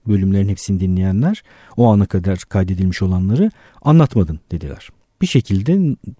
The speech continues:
bilmiyorum yani anlatmamışım istifa öykümü. Anlatayım o zaman, ben anlatayım dedim. Yani "Ben kimim?" sorusuna bir miktar daha cevap vereyim. Onun için böyle bir "Ben kimim?",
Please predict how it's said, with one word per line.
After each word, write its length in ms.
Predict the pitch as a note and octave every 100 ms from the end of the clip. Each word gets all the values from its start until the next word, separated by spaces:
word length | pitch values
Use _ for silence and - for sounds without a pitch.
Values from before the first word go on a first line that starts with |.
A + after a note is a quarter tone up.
| -
bilmiyorum 400 | A#2 E2+ D#2 E2+
yani 140 | D2+
anlatmamışım 720 | - B2 G2 F2 D2+ - D#3+ E3+ -
istifa 400 | - - - D#3+
öykümü. 280 | - - A3
Anlatayım 420 | G3+ C3+ - E2+
o 60 | F2
zaman, 260 | F2+ B2+
ben 60 | C3 _ -
anlatayım 440 | B2+ G2+ - F2
dedim. 200 | D#2 - _ -
Yani 280 | D#2+ G#2 C3
"Ben 140 | A#2+
kimim?" 280 | - A2+ F#2
sorusuna 460 | - E2 - D3
bir 60 | B2
miktar 360 | E2+ - A#2+ D#3
daha 160 | B2+
cevap 380 | G#2 F#2 D#2+ -
vereyim. 260 | D2+ D#3 G3+ - - - - _
Onun 220 | D#3+ D3+
için 280 | A#2 - G2+
böyle 200 | F#2+ A2
bir 200 | E3+ C3
"Ben 160 | B2 A#2
kimim?", 420 | - G2+ F#2